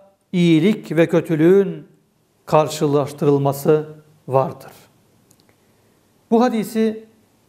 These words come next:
bizlere ulaştıran Abdullah İbni Ömer radıyallahu anh'tır. Bunun yanında dediğimiz gibi iki bin altı yüz otuz hadis rivayet ederekten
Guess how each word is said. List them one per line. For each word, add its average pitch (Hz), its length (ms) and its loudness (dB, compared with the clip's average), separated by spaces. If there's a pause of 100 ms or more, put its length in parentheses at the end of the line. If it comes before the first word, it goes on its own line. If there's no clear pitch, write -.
(100)
bizlere 156 340 2
ulaştıran 143 540 -2
Abdullah 135 480 -2
İbni 123 240 -10
Ömer 135 300 0
radıyallahu 120 580 -2
anh'tır. - 380 -10 (2250)
Bunun 185 200 2
yanında 208 480 0
dediğimiz 180 440 0
gibi 147 480 0 (360)
iki 185 300 0
bin 185 240 0
altı 175 380 0
yüz 208 280 -4
otuz 214 400 -4
hadis 165 420 -2
rivayet 151 440 2
ederekten 170 800 -2